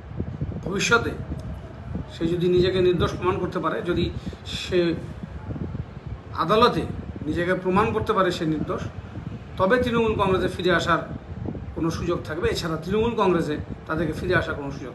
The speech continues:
থাকবে না। যে এটা গুরুতর অভিযোগ, এটা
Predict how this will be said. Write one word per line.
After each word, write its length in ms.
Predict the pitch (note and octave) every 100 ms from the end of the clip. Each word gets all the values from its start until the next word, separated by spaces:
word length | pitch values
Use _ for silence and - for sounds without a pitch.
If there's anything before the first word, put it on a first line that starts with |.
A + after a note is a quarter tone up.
| -
থাকবে 180 | C3+ -
না। 60 | - - - - - - - - - -
যে 80 | C4+ - - -
এটা 120 | D#3
গুরুতর 380 | D3 G3+ G#3 G#3+ G3+
অভিযোগ, 280 | F#3+ B3 C4 - - - - - - -
এটা 160 | E3+